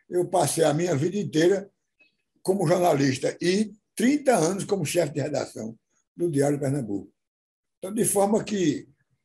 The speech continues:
o panfletário e o jornalista, neste caso do, da literatura, não é desejável. Mas o engajamento é trazer o drama contemporâneo para cada palavra escrita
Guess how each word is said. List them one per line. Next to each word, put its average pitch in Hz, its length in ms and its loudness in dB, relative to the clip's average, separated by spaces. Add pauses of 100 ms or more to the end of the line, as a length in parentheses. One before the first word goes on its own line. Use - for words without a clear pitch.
(260)
o 180 100 -6
panfletário 156 840 2
e - 20 6
o 139 60 4
jornalista, 143 540 0
neste 190 340 4
caso 135 360 -2
do, 117 280 -6 (560)
da 120 140 -6
literatura, 117 720 0 (560)
não 156 240 -4
é 156 60 -2
desejável. 139 640 -2 (340)
Mas 151 580 2
o 151 120 -2
engajamento 170 800 0
é 131 260 4 (320)
trazer 185 680 6
o 208 120 -4
drama 180 420 0
contemporâneo 156 800 -2 (300)
para 208 260 4
cada 208 400 4
palavra 156 520 2
escrita 143 500 -8